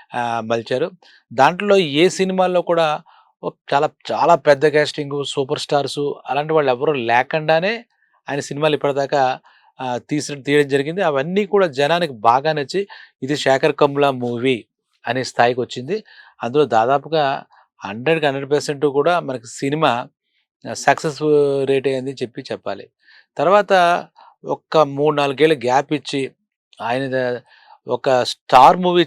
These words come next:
చేద్దామనే ఉద్దేశంతో తమిళ్లో మంచి స్టార్ వాల్యూస్ ఉన్నటువంటి ధనుష్, అలాగే మన నాగార్జున వీళ్ళిద్దరి కాంబినేషన్ ఆయన ఎలా ఆలోచించాడో కూడా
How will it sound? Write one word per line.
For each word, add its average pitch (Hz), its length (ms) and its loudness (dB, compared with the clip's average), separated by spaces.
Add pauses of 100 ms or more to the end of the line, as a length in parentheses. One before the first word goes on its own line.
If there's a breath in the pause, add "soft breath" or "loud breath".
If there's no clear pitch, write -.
చేద్దామనే 131 320 -2
ఉద్దేశంతో 120 800 -6 (520 soft breath)
తమిళ్లో 120 1160 -2
మంచి 113 240 -10
స్టార్ 120 400 -4
వాల్యూస్ 117 380 -4
ఉన్నటువంటి 107 380 -10
ధనుష్, 110 440 -4
అలాగే 143 440 -6 (480 soft breath)
మన 120 140 -4
నాగార్జున 113 760 -4
వీళ్ళిద్దరి 113 640 -6
కాంబినేషన్ 123 540 -2
ఆయన 120 120 -2
ఎలా 113 400 -2
ఆలోచించాడో 117 540 -6
కూడా 113 140 -6